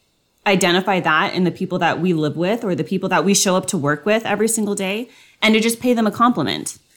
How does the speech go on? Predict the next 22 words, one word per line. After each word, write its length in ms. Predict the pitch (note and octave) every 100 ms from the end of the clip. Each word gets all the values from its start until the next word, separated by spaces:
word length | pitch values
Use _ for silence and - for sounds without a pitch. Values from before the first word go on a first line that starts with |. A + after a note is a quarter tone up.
| _ _ _ F#3
And 380 | F#3 F3+ F3+ - -
I 100 | G3+
think 220 | G3+ G#3
that 140 | G3+ F#3+
that 180 | F3+
would 160 | G3+ F#3+
be 360 | F#3+ F3+ E3+ D#3+
an 100 | E3
incredible 420 | D#3+ G3 A3 F3
practice 600 | - F3+ G#3 D#3 D3+ E3
for 320 | - E3 D3+
us 180 | D3+ E3
to 140 | - D3+
all 140 | D#3
be 160 | E3 D#3
able 180 | D3
to 140 | D#3+ C#3+
adopt, 360 | B2+ E3+ D#3
not 120 | F#3+ G3
only 120 | F#3+
for 120 | F#3
ourselves, 580 | C#3+ - C#4 G#3+ G#3